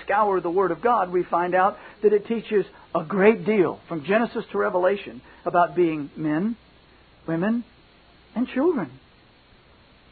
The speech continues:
And when we begin to develop a theology of the family, it's not only there, it's powerful.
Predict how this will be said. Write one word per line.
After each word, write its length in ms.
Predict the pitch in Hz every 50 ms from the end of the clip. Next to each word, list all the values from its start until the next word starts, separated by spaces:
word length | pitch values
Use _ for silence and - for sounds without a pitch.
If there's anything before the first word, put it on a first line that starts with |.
| _ _ - _ _ _ _ _ _ _ _ -
And 160 | 175 185 185
when 100 | 202 226
we 80 | 247 262
begin 320 | 262 262 190 175 285 294 240
to 60 | 214
develop 460 | 165 190 185 165 220 269 285 254 190
a 40 | 180
theology 720 | - - 190 185 214 254 302 285 233 - 151 165 143 - -
of 180 | 202 214 190 175
the 80 | 190
family, 560 | - - 214 240 294 320 262 180 139 123 123 - - _ - -
it's 220 | - 170 - - 165
not 200 | 160 208 285 294
only 240 | 247 208 170 147 131 117 120
there, 380 | 165 262 311 294 202 143 117 - - _ _ _ _ _ _ _ _ _ _ _ -
it's 120 | 196 - - - _
powerful. 760 | - - - 320 349 359 359 330 302 - - - 196 139 -